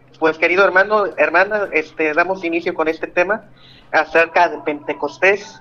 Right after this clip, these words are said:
y de los dones del Espíritu Santo, y esperemos que pues les guste mucho este tema.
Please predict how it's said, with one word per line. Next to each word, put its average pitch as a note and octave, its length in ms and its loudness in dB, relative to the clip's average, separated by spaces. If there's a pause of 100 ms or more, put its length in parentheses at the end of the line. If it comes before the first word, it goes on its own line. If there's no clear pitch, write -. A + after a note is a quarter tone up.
(140)
y G#3 200 -4
de E3 120 2
los D3 180 -6
dones F3 460 -2
del D3 160 0
Espíritu D3+ 480 -8
Santo, F#3 460 -2 (420)
y D#3+ 80 2
esperemos E3 720 2
que A3 400 0 (720)
pues D#3 140 0
les D3 120 -2
guste E3+ 300 -2
mucho D#3+ 460 -4 (300)
este D#3+ 300 0
tema. D3+ 300 -2